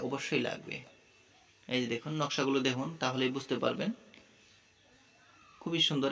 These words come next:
এই নকশাগুলো। এই নকশাগুলোর সাহায্যে আপনারা যে কোনো কাজ করতে পারবেন। সব ধরনের কাজই আছে এখানে।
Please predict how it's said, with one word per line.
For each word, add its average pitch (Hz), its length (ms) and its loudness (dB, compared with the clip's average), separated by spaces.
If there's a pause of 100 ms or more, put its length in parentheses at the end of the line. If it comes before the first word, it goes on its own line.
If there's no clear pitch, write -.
এই 123 100 4
নকশাগুলো। 131 420 0 (440)
এই 131 120 4
নকশাগুলোর 135 480 2
সাহায্যে 127 340 4
আপনারা 127 280 2
যে 135 120 4
কোনো 127 200 0
কাজ 135 100 0 (120)
করতে 139 280 -2
পারবেন। 135 260 -4 (1000)
সব 165 200 4
ধরনের 135 280 0
কাজই 123 300 4
আছে - 200 -4
এখানে। 147 240 0